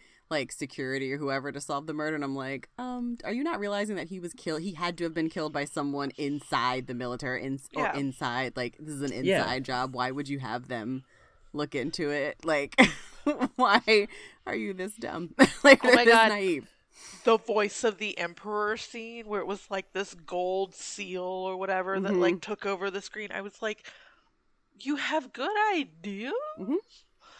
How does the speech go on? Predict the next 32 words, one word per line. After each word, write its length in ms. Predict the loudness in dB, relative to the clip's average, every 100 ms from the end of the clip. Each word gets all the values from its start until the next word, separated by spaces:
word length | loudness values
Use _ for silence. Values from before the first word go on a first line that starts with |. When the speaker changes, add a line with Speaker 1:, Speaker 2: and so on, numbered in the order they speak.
| -20 _ -20 _ -12
Speaker 3:
<laughs> 200 | -2 -2 -2 -12 -20 -20 -20 _ -20 -20 -20 -20 -20 -20 _ -20 -18 -14 -4 4
Speaker 2:
But 140 | 6
I 80 | 6
Speaker 3:
then, 60 | 4 2
Speaker 2:
cannot 280 | 2 2 -2
figure 400 | -4 -2 2 2
out 160 | 4
what 160 | 0 -6 -16 -14
world 360 | -6 0 0 0
this 220 | -6 -8
is 100 | -14
supposed 600 | -8 -6 -4 -8 -8 -10
to 100 | -10 -10 -10
be. 260 | -10 -8 -12 -14 -16 -10
Speaker 3:
Right. 180 | -6
Speaker 1:
And 180 | -2 -2
to 60 | -4
Speaker 2:
Yeah. 60 |
Speaker 1:
cover 320 | -6 -4 -2 -2
it 80 |
up, 200 | -2 -6
because 340 | -8 -6 -6 -8 -18 _ _ _
I 40 | -6
feel 120 | -4
like 120 | -4
that 60 | -4
guy, 160 | -4 -2
Speaker 2:
Exactly. 220 | -4 -4
Speaker 1:
like, 200 | -6 -6
they 140 | -6
ma-, 120 | -6 -10
the 200 | -14